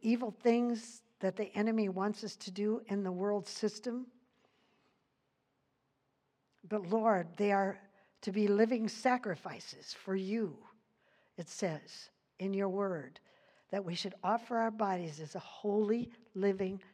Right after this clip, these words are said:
sacrifice of praise to you. And God, we want, we want to even renew our lives back to you and say, "Be the Lord,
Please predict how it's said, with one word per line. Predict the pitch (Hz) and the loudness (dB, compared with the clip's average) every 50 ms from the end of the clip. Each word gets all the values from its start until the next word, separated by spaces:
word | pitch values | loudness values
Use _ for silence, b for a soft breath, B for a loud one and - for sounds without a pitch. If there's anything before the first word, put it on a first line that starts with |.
| b _ | b _
sacrifice | - - - - 202 175 - - 170 147 - 175 147 135 - - - - - - b b b b b b b b b | -20 -6 -2 -2 -2 -2 -2 -6 -10 -10 -10 -10 -10 -10 -12 -14 -18 -20 -20 -20 b b b b b b b b b
of | 180 165 - _ | -10 -10 -10 _
praise | - - 208 196 185 185 185 185 185 185 185 | -8 -4 0 0 2 2 2 0 -2 -4 -8
to | - - 208 | -12 -10 -8
you. | 185 180 185 175 147 143 123 - _ _ _ _ _ _ _ _ _ _ _ _ _ _ _ _ _ _ _ _ _ _ _ _ _ _ _ _ _ _ _ _ _ _ _ _ _ _ _ _ _ _ _ _ _ | -6 -4 -4 -4 -6 -8 -14 -18 _ _ _ _ _ _ _ _ _ _ _ _ _ _ _ _ _ _ _ _ _ _ _ _ _ _ _ _ _ _ _ _ _ _ _ _ _ _ _ _ _ _ _ _ _
And | 214 190 180 | -6 0 6
God, | 233 240 226 233 226 226 | 6 8 8 8 6 4
we | 233 | 2
want, | 233 226 226 247 233 233 - b b b b b b b b b b b b b b b _ _ _ _ | 2 2 2 0 0 -2 -8 b b b b b b b b b b b b b b b _ _ _ _
we | 208 247 | 2 4
want | 254 254 269 254 | 6 6 6 6
to | 240 | 4
even | 220 220 208 220 185 202 | 2 2 2 0 0 2
renew | 202 202 208 202 196 220 226 220 208 185 170 - - - - | 2 2 2 2 4 4 4 6 4 4 2 -4 -10 -6 -2
our | 190 196 190 | 0 2 4
lives | 202 202 185 180 180 175 165 165 - | 4 4 2 0 -2 -4 -6 -10 -12
back | - - 196 185 180 180 - - | -4 0 2 2 2 0 -6 -10
to | - 196 | -8 -4
you | 185 185 180 156 156 165 - - | -4 -2 -2 -4 -6 -10 -10 -12
and | 175 170 | -12 -12
say, | - - - 214 185 175 185 180 B B B B B B B B - | -10 -6 -2 0 0 0 0 -4 B B B B B B B B 0
"Be | 202 233 254 277 285 277 277 - - - - | 4 4 6 6 6 4 0 -4 -12 -2 0
the | 220 202 | 2 4
Lord, | 202 202 214 214 214 220 220 226 226 233 233 226 | 4 4 4 6 6 6 6 6 6 4 2 0